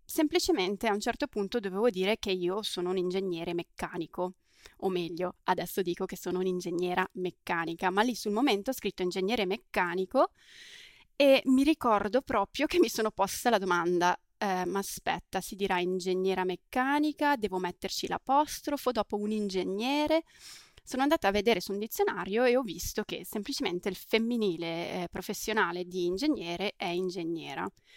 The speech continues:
più o meno semplicemente, perché da lì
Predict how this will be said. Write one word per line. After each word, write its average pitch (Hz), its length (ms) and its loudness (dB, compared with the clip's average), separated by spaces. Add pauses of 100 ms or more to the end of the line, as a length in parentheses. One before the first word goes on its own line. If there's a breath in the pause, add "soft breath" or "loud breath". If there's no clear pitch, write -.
(320 soft breath)
più 262 160 6
o 190 80 4
meno 170 200 0
semplicemente, 180 760 -6
perché 208 260 0
da 277 120 4
lì 269 280 0